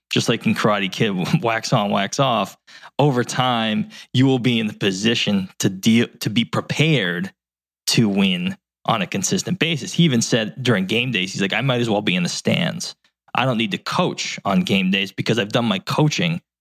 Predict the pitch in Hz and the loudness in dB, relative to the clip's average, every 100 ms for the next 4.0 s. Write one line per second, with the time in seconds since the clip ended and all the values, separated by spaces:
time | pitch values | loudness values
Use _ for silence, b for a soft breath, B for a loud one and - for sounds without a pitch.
0 | _ _ - 107 92 82 90 95 - - | _ _ 2 2 2 0 0 0 0 -10
1 | - _ - 107 151 B B - 123 113 | -16 _ 0 0 -2 B B -4 -2 -2
2 | 110 - _ _ - 139 127 139 123 104 | -4 -8 _ _ 0 0 2 -2 -2 -4
3 | - 101 95 104 92 - 85 104 - | -6 -6 -2 -2 -4 -4 0 0 -2